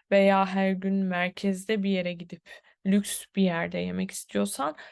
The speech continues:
haftalık, yani, bin de harcarsın, iki bin de. Bu tamamen kişisel bir şey. Aynı şekilde yemek, içmek, hani, market alışverişi için de geçerli,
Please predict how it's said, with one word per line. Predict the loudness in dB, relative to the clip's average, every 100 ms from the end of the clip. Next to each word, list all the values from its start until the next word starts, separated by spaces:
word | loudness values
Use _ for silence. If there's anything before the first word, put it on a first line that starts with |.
| -20 _ _
haftalık, | 0 0 0 0 2 2 -2 -6
yani, | -6 -6 -8 -10 -12
bin | -4 2 4 4
de |
harcarsın, | 2 -2 -8 -4 -4 -4 -8 -14 -14
iki | -14 -10 -10
bin | -8 -8
de. | -8 -10 -14 _
Bu | -10
tamamen | 0 2 4 4 2 0 -2
kişisel | -8 -10 -4 -2 -2 -4
bir | -6
şey. | -2 -2 -4 -14 -20 _
Aynı | -2 0 0 -2
şekilde | -4 -6 -2 -2 -2 -4 _ _ -10
yemek, | -2 2 4 2 0 -8 -16
içmek, | -14 -8 -8 -8 -8
hani, | -6
market | -4 -4 -4 -4 -4
alışverişi | -4 -4 -2 -2 -2 -6
için | -10 -10 -6 -4
de | -4
geçerli, | -4 -6 -4 -4 -4 -8